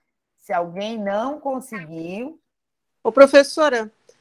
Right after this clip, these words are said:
Speaker 2: a única
Speaker 1: Pois não.
Speaker 2: dificuldade que eu tive lá foi com a data. Ela, qual é a data que eu coloco da formação? Ela não aceitou?
Speaker 1: A data de hoje?
Speaker 2: É, do-, hoje não é dia dois?
Speaker 1: É, você, tem um calendário do lado, é só você
Speaker 2: Ah,
Speaker 1: clicar no
Speaker 2: tá.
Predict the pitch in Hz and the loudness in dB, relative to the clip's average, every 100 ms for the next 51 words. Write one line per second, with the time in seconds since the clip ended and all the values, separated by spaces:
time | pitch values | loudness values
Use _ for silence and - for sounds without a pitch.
0 | _ 254 277 320 339 339 359 339 294 311 | _ -6 -4 -2 -4 -4 -8 -8 0 0
1 | 311 - 330 311 320 302 294 302 320 311 | 0 -4 -10 -8 -10 -4 -4 -4 -8 -8
2 | 320 311 247 294 381 - 285 269 269 269 | -4 -4 -2 -2 -4 -6 -6 -6 -6 -6
3 | 277 311 415 494 392 339 - 320 311 302 | -8 -8 -8 -6 -4 -6 -8 -12 -4 -4
4 | 302 269 277 294 277 277 277 302 277 269 | -4 -6 -8 -6 -6 -6 -10 -10 -8 -6
5 | 277 294 302 294 311 294 - 330 440 _ | -6 -6 -10 -10 -10 -12 -10 -8 -8 _
6 | _ _ _ _ _ 170 165 185 202 160 | _ _ _ _ _ -10 -6 -6 -8 -12
7 | 165 190 320 294 254 _ _ _ 381 311 | -10 -8 -10 -12 -18 _ _ _ -10 -8
8 | 277 254 233 220 294 311 277 320 311 311 | -8 -12 -16 -2 0 0 -2 -4 -4 -8
9 | 285 277 233 311 285 190 - - _ _ | -4 -4 0 2 2 2 -10 -20 _ _
10 | _ 247 247 - 247 277 - - 320 339 | _ -4 -4 -4 -6 -8 -14 -6 -2 -2
11 | 320 302 285 269 247 226 220 196 175 175 | -2 -2 -2 -2 -2 0 0 -2 -6 -4
12 | 190 233 226 214 285 320 370 311 262 247 | -2 0 -2 -4 -4 -4 -6 -6 -6 -6
13 | - 226 214 220 214 | -6 -2 0 -2 -6